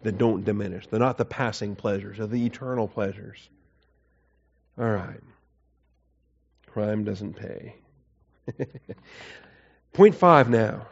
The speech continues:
main point five, verses twenty through thirty-three. Wisdom is a matter of public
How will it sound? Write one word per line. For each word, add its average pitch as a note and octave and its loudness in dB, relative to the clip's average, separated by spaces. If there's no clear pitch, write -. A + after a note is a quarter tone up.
main C#3 0
point D3 0
five, G2+ -2
verses A2+ -4
twenty C#3+ 0
through C3+ -4
thirty-three. A#2 -2
Wisdom F#3+ 12
is C3+ 6
a C3 6
matter D#3 8
of D3+ -2
public C#3 2